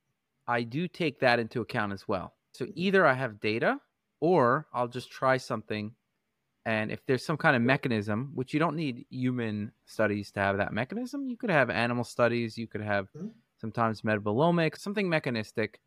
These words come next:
Speaker 1: but usually it would be animal studies. If I have animal studies and then I try it on myself and it works well, or there's a, some kind of traditional approach, very strong traditional knowledge for something,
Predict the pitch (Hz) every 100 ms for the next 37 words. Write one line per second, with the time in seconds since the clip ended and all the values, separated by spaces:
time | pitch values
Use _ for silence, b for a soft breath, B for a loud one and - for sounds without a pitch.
0 | _ _ - 131 151 143 139 123 117 117
1 | 110 107 104 - 113 104 107 - _ _
2 | _ _ _ _ _ _ _ 165 190 170
3 | 156 139 143 131 - 127 120 113 - 123
4 | 117 113 - 123 123 120 113 104 - 117
5 | 104 - - 110 95 117 110 - 98 90
6 | - _ _ _ _ _ _ _ 113 120
7 | 120 113 113 113 113 110 - 131 123 120
8 | 107 110 113 - 120 107 - 110 107 -
9 | - 123 123 - 123 117 113 - 110 110
10 | - 110 101 98 113 - 151 233 339